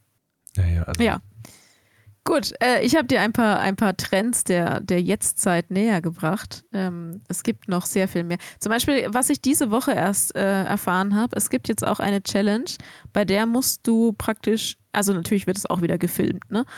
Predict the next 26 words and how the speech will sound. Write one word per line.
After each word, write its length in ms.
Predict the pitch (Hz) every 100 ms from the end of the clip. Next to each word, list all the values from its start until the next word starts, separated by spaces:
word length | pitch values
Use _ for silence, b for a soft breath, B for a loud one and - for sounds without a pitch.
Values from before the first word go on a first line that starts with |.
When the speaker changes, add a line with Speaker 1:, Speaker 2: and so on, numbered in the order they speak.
| B B -
Speaker 2:
Äh, 260 | 190 185
Speaker 1:
Mhm. 160 | 117 -
Speaker 2:
und 320 | 202 190 - -
du 200 | 208 214
nimmst 400 | 254 302 - -
eine 220 | 208 202
Deodose, 840 | - 240 262 190 180 170 202 - 359 415
so 220 | - 214
eine, 380 | - 202 202 190
wo 100 | 202
so 300 | - 190 185
Treibmittel 640 | - 202 254 190 170 165
drin 280 | 170 175 175
ist. 320 | 160 381 - B B B B _
Und, 460 | - 220 220 220 - - _ -
äh, 180 | 185
die 180 | 190 202
Challenge 360 | - 233 302 330 -
besteht 400 | 226 214 214 190
darin, 460 | 180 226 240 247 - - 226 -
wer 280 | 185 202 254
praktisch 460 | - 226 226 -
am 120 | 180 185
längsten 920 | 180 240 359 - - 233 233 254 240
das 320 | - 196 196 -
Deo 500 | 214 254 277 294